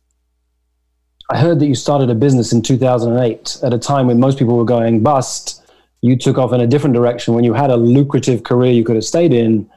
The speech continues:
you chose to go in a different direction, go in a direction that probably looked scary, that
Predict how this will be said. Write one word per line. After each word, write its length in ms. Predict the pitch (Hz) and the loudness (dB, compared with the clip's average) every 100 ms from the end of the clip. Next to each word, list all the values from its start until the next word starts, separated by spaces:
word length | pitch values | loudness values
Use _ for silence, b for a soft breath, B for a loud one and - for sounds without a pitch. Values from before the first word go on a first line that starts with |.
| b b _ _ | b b _ _
you 100 | 131 | -2
chose 220 | 117 135 | 0 0
to 60 | 120 | 2
go 100 | 123 | 0
in 80 | 117 | 0
a 20 | |
different 300 | 113 135 131 | 0 0 2
direction, 640 | 117 120 - 117 104 104 - _ _ _ _ _ _ _ _ 120 | 2 0 -2 -4 -2 -2 -6 _ _ _ _ _ _ _ _ -2
go 140 | 123 | 0
in 80 | 120 | 2
a 260 | 117 139 | 0 0
direction 360 | 123 123 123 120 | 0 0 0 0
that 160 | 113 110 | -2 -2
probably 220 | 127 127 | 0 2
looked 180 | 127 139 | 0 -2
scary, 500 | - 117 113 117 117 | -2 0 2 0 0
that 220 | 117 | -2